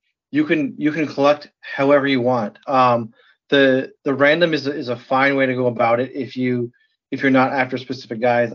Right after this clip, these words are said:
I am always after a specific guy. Um, so I only do player breaks. Um, and, uh,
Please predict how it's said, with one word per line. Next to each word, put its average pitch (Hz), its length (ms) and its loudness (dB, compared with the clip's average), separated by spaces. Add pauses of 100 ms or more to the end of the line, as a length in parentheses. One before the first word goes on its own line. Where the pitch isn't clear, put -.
(120)
I 143 240 2
am 151 340 2
always 131 340 2
after 117 280 2
a 117 60 -2
specific 107 460 -12
guy. 92 180 -8 (560)
Um, 110 400 2
so 123 260 -4
I 127 200 2
only 127 340 0
do 120 160 -2
player 113 340 -2
breaks. 101 480 -4 (160)
Um, 110 460 -4 (520)
and, 120 500 4 (120)
uh, 113 300 -2